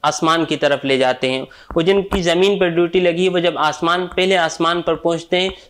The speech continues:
तो पहले आसमान का दरबान उनको रोक लेता है और कहता है कि "रुक जाओ, या अमाल साहिब अमल के मुंह पर दे मारो, क्योंकि इसने,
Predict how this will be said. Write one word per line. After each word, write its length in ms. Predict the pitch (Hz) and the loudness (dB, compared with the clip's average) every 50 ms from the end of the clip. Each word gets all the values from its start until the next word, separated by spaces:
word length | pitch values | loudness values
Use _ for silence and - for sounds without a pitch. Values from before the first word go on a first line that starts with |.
| - | -4
तो 60 | 170 | -4
पहले 280 | 160 - 175 170 185 185 | 0 2 2 2 4 4
आसमान 500 | 175 165 160 156 - 165 165 165 175 180 | 4 2 2 0 0 0 0 2 2 0
का 120 | 175 170 160 | 0 -2 0
दरबान 400 | 156 156 147 147 156 160 170 170 | 0 0 0 2 0 0 0 0
उनको 260 | 165 160 151 - 147 | -2 -2 0 0 2
रोक 240 | - - 156 151 - | 2 2 2 2 2
लेता 280 | 143 131 127 131 135 127 | 0 -2 0 0 0 0
है 260 | 123 123 123 - _ _ _ _ - - | -2 -2 -6 -10 _ _ _ _ -4 -4
और 80 | 147 151 | -4 -2
कहता 320 | - 165 160 160 160 175 | 0 -2 -2 0 2 2
है 180 | 170 175 180 185 | 2 2 0 -2
कि 140 | 180 - 160 | 0 0 0
"रुक 200 | 160 160 160 143 | 0 0 0 0
जाओ, 220 | 139 123 117 117 113 - - _ _ - _ _ _ _ _ _ _ _ _ - | 2 2 2 0 -4 -12 -20 _ _ -20 _ _ _ _ _ _ _ _ _ -2
या 160 | 156 160 165 165 | 2 2 4 4
अमाल 420 | 165 160 156 160 165 175 185 185 | 4 4 4 2 2 2 2 0
साहिब 420 | 180 - 196 175 180 185 185 165 170 | 0 0 0 2 2 2 0 0 0
अमल 340 | 170 156 170 190 202 196 185 | 2 2 2 2 2 2 2
के 120 | 185 180 | 2 0
मुंह 200 | 170 175 185 196 | 2 2 2 2
पर 180 | 185 190 170 156 | 2 2 0 0
दे 140 | 147 147 143 | 2 0 0
मारो, 340 | 135 135 127 127 127 123 117 - - _ _ _ _ _ - | 0 0 0 0 0 0 -2 -4 -10 _ _ _ _ _ 0
क्योंकि 360 | 190 185 190 180 190 190 196 196 190 - - - _ - | 2 2 2 4 2 2 2 0 -2 -6 -16 -20 _ -2
इसने, 340 | 196 196 196 - 202 196 196 | -2 -2 0 2 2 2 2